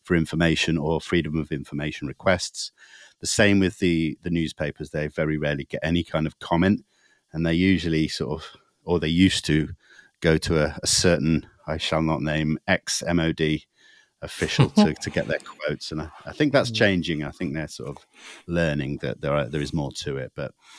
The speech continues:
Speaker 1: yeah, I think in the U K we're still playing catch up with the U S press, and it's normally kind of cut and paste as well from what happens over there. So I'm hoping that will change in the next few years, depending on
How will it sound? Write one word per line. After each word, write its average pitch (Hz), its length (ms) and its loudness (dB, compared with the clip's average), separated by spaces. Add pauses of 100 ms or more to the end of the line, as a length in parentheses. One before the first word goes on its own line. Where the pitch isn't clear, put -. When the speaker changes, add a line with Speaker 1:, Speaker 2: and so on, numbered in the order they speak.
(360)
Speaker 1:
yeah, 95 300 6
I 87 40 4
think 104 220 -2
in 110 60 0
the 107 80 4
U 101 60 4
K 92 200 4
we're 92 60 2
still 120 220 4
playing 95 240 0
catch - 300 -6
up 82 80 -8
with 76 120 -10
the 80 80 -4
U 78 160 0
S 73 120 -4
press, - 480 -4
and 76 80 -2
it's 73 140 -6
normally 92 380 6
kind 78 220 0
of - 80 -4
cut - 180 0
and 73 120 -2
paste - 520 -4
as 76 140 -6
well 71 240 0
from 76 320 -4 (280)
what - 160 -4
happens 71 340 -6
over 71 220 -8
there. 71 340 -6
So 69 340 -10 (360)
I'm 120 100 0
hoping 135 220 4
that 92 80 0
will 80 80 -6
change 76 340 -10
in 71 80 -12
the 69 60 -12
next - 240 -14
few 69 100 -12
years, 67 300 -10
depending 80 540 -2
on 71 200 -4